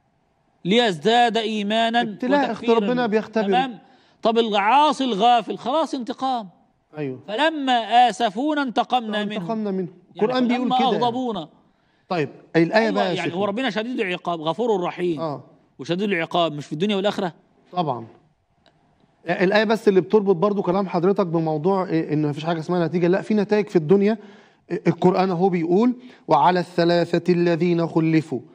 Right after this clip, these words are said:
Speaker 2: حتى إذا ضاقت عليهم الأرض بما رحبت وضاقت عليهم أنفسهم". وظنوا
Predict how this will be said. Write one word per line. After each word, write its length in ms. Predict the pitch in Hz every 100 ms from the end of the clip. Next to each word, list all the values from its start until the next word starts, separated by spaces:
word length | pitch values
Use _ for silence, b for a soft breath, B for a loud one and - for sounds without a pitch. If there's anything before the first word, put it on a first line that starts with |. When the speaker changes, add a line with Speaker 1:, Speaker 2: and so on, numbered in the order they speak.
| b b
Speaker 2:
حتى 440 | - 175 175 - 175
إذا 360 | 185 160 170
ضاقت 480 | 160 170 175 180 170
عليهم 540 | 160 160 175 160 170 160
الأرض 340 | 165 175 165 165
بما 380 | 156 160 160
رحبت 420 | 160 165 147 123 117 _ b b
وضاقت 540 | - 135 170 175 175 175
عليهم 480 | 165 175 175 175 196
أنفسهم". 640 | 175 165 185 170 139 107 b b b
وظنوا 840 | 131 135 190 202 190 175 165 147